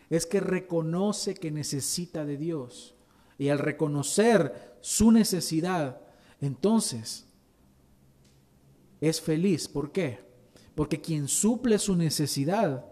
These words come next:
es Dios mismo. Y ahora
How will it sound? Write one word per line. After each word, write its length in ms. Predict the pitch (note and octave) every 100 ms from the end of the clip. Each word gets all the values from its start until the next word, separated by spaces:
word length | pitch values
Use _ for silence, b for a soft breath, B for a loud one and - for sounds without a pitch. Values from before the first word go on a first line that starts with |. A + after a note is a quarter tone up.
| - - _ _ _ _
es 220 | D3 B2
Dios 220 | C3+ C3+
mismo. 400 | D3 D#3 A#2+ F#2+ _ _ _ _ _ _ _ _ _ _ _ _ _ _ _ _ _ _ _
Y 140 | E3+ F#3
ahora 440 | G#3+ G3+ F3+ -